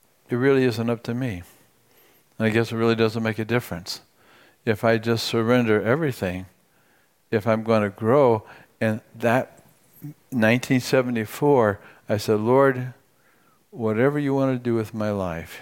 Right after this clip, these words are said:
you can do." Five years later, nineteen seventy-nine, I went to Caracas and I went to Bogota, thinking that the Lord was leading me to South America.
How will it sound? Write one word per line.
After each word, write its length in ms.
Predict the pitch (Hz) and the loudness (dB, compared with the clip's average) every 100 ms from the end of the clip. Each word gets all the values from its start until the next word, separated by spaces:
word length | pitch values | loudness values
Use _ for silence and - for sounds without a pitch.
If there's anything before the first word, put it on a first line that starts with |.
| - 139 | -20 -12
you 140 | 110 | -12
can 220 | 95 92 | -10 -12
do." 220 | 87 82 80 - _ _ _ _ _ _ _ _ _ _ _ _ _ - _ | -10 -12 -12 -20 _ _ _ _ _ _ _ _ _ _ _ _ _ -20 _
Five 720 | - - 131 131 131 127 117 | -12 0 2 4 4 4 0
years 520 | 110 110 107 104 92 | -2 2 2 2 -2
later, 680 | 107 101 104 92 78 80 95 - _ _ _ _ _ _ _ - _ _ _ - | -2 2 2 0 -6 -8 -14 -20 _ _ _ _ _ _ _ -20 _ _ _ -8
nineteen 460 | 101 101 101 117 107 | -2 -2 -2 -4 -4
seventy-nine, 800 | - 110 107 101 101 101 95 90 | 0 0 0 -6 -2 -2 -2 -2
I 140 | 98 | -2
went 320 | 104 113 120 - | -2 -2 -4 -6
to 120 | 107 | -10
Caracas 960 | - 101 87 80 80 87 101 - - - _ _ _ _ _ _ _ _ _ _ _ _ - | -4 -4 -2 -4 -8 -14 -14 -14 -14 -18 _ _ _ _ _ _ _ _ _ _ _ _ -6
and 100 | 104 | -2
I 60 | |
went 240 | 101 107 104 | 0 -2 -2
to 120 | 101 | -6
Bogota, 800 | 95 107 107 101 - 87 80 87 - _ | -2 -2 0 -4 -4 -6 -6 -12 -18 _
thinking 400 | - 107 107 92 | -2 -2 -2 -6
that 180 | 95 - | -8 -8
the 80 | 98 | -2
Lord 240 | 104 98 | 0 0
was 200 | 92 90 | -2 -2
leading 320 | 113 123 101 | 0 0 -2
me 100 | 90 | -4
to 140 | 87 95 | -6 -8
South 360 | - 95 82 | -4 -4 -4
America. 600 | 98 98 107 107 - 92 | -6 -4 -2 -4 -6 -16